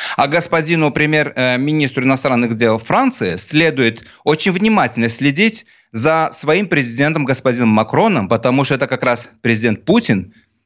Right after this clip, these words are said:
э, на совместном, э, выступлении напомнил, что Франция как раз член ядерной, э, группы.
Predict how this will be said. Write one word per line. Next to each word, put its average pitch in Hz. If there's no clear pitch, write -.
э, 104
на 120
совместном, 120
э, 110
выступлении 147
напомнил, 139
что 104
Франция 120
как -
раз 139
член 131
ядерной, 127
э, 110
группы. 139